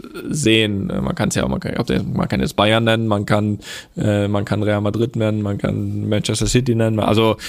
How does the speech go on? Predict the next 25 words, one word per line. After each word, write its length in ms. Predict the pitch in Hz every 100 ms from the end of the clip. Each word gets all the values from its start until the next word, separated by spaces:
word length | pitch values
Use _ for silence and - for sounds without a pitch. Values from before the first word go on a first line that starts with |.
| - - - -
die, 140 | 123 127
die 140 | 127
eigentlich, 600 | 95 123 127 123 - - _
ja, 340 | 92 104 113 - _ -
die 100 | 117
auf 80 | 113
der 100 | 95
anderen 220 | 135 151
Seite 240 | 120 117 104
stehen, 400 | - 104 104 104
wo 480 | 110 107 107 107 -
eben 320 | 107 107 104
der 140 | 101
Gegner 300 | 127 151 127
je-, 160 | 110 113 73
je-, 280 | 117 175 143 -
jedes 300 | 104 160 147
Wochenende 440 | 120 123 107 117 110
das 120 | 107
Spiel 220 | - 120
des 140 | 113
Jahres 340 | 113 117 113 -
hat 160 | 110
gegen 180 | - 98
einen, 280 | 104 98 101